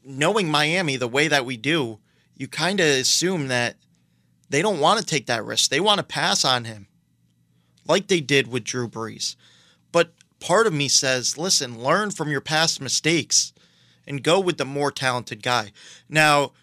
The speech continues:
Trent Dilfer, who's recently worked with Tua Tagovailoa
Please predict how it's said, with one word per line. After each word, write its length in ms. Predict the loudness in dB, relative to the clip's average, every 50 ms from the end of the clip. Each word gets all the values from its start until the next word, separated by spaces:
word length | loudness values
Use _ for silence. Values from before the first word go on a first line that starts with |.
| _ -6
Trent 300 | 0 2 2 2 2 2
Dilfer, 440 | 2 2 2 2 0 0 0 0
who's 400 | 0 -2 -2 -2 -2 -4 -8 -12 _ -6
recently 520 | -2 0 2 2 2 2 0 -2 -2 -4
worked 400 | -2 2 4 4 4 4 0 -4
with 480 | -6 -4 -2 0 0 -2 -4 -6 -10 -20 _ _ _ _ _ _ _ _ _ -4
Tua 220 | 0 2 2 2
Tagovailoa 880 | 2 2 0 -2 -2 -4 -6 -2 2 4 4 4 6 4 4 2 2